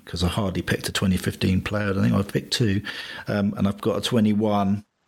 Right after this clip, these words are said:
but I need to pick some midfielders. So, uh, I'm gonna go, uh, it's not a look, it's not a great looking, uh, I think I'm gonna have to go four, actually, in midfield. I have to play Sarah Mooney up front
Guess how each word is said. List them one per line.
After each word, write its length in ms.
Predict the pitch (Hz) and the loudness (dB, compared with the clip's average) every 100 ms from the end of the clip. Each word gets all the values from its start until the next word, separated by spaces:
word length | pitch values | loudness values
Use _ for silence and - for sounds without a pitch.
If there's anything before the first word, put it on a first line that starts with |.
| - | -6
but 160 | 110 104 | -2 0
I 80 | 113 | 2
need 260 | 131 135 | 4 2
to 60 | 135 | -2
pick 340 | - 123 120 - | -2 -4 -4 -8
some 180 | - 107 | 0 2
midfielders. 580 | 107 - 110 104 95 85 | 2 2 2 4 2 0
So, 200 | 117 107 104 - - - | 0 0 -2 -8 -12 -4
uh, 160 | 120 139 | -4 -2
I'm 160 | 147 | -2
gonna 200 | 156 151 | -2 -2
go, 380 | 143 139 127 120 - | 0 2 2 0 -6
uh, 160 | 123 110 | -2 -2
it's 160 | 117 - | -2 0
not 200 | 156 143 | 2 2
a 20 | |
look, 240 | 127 139 - | 2 0 -2
it's 140 | 123 | 0
not 140 | 165 | 2
a 40 | 123 | 2
great 340 | 120 139 131 | 2 0 0
looking, 520 | 123 151 104 85 82 - _ _ - | 0 0 0 -2 -4 -8 _ _ 0
uh, 380 | 92 87 82 82 - _ _ _ - | 2 4 2 -2 -6 _ _ _ -4
I 60 | |
think 140 | 101 139 | 0 2
I'm 40 | |
gonna 160 | 123 117 | 4 2
have 180 | 117 120 | 0 -2
to 100 | - | -2
go 160 | 90 | -2
four, 440 | 87 - 117 95 90 | -2 -2 0 2 0
actually, 320 | - - 87 | -2 -4 0
in 100 | 85 | 2
midfield. 500 | 85 - 87 87 85 | 2 2 2 2 2
I 60 | 82 - | 0 -2
have 140 | 98 | -2
to 80 | - | -4
play 200 | - 87 | -2 0
Sarah 360 | - 92 87 | 0 0 2
Mooney 280 | 87 87 85 | 2 4 4
up 140 | 87 - | 0 -4
front 300 | - 90 | -2 0